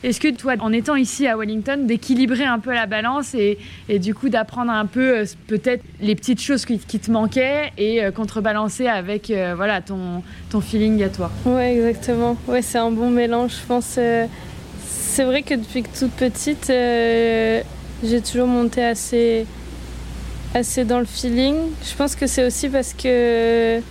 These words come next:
Speaker 2: j'ai vite monté toute seule. Je sais pas si c'est forcément quelque chose de bien. Je veux dire toute seule, euh, sans vraiment avoir un coach. Donc j'ai toujours tout fait un peu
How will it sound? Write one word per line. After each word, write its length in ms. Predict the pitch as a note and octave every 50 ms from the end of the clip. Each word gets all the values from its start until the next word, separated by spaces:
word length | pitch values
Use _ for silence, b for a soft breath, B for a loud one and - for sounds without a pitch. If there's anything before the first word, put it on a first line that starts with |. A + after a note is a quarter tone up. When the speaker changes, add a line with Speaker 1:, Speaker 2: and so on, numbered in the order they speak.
| - - - - - - - - - - - -
Speaker 2:
j'ai 240 | A#3+ A3 A#3 B3+ B3 A3 G#3+ G#3+ -
vite 260 | C4 D#4 D#4 - -
monté 440 | - C#4 C4+ C4+ B3+ - - C4 B3+ A#3 -
toute 180 | - - A#3+ -
seule. 360 | - - B3+ A3+ G#3+ A3+ A#3 -
Je 120 | - A3 A#3+
sais 180 | A3+ - C4
pas 100 | A3+ B3+
si 160 | C4 - -
c'est 220 | B3 - - A#3+ A3 G#3+ - -
forcément 680 | - B3 A#3+ - - - A#3 A3+ A3 A3+ A3+ A3 A3 A3+
quelque 260 | - - A3 G#3 - A3+
chose 240 | - - A#3 A3
de 120 | G3 - A3
bien. 280 | G#3 G#3+ A3 A3+ B3+ E4 B B B B B B B -
Je 60 | -
veux 100 | - B3+
dire 160 | B3 A#3 B3+ B3+
toute 200 | - C4+ A3 -
seule, 240 | - C4+ B3+ B3
euh, 680 | B3 A#3+ A#3 A#3 A#3 A#3 A#3 A3 A#3 A#3 A#3 A3+ A3 - - - -
sans 760 | - - - - - B3 A#3+ A#3+ A#3+ A#3+ A#3+ A#3 A#3 A3+ A#3 A3+
vraiment 320 | G#3+ G#3+ A#3 A#3 A#3 A#3+
avoir 320 | A#3+ A#3 A#3 A3 A#3 A3+ G#3+
un 160 | A3 A3 A3
coach. 500 | G#3+ - - A#3+ B3+ - - - - - - B B B B B B B B B -
Donc 180 | A#3+ A#3+ A#3+ A3+
j'ai 120 | G3+ A#3
toujours 320 | G#3 - - C#4 D4 D4
tout 160 | - - - C4
fait 280 | - - - C4 B3
un 160 | B3 A#3+ A#3 A3
peu 460 | G#3 - B3 A#3+ A#3 A3+ A3+ A3+ A3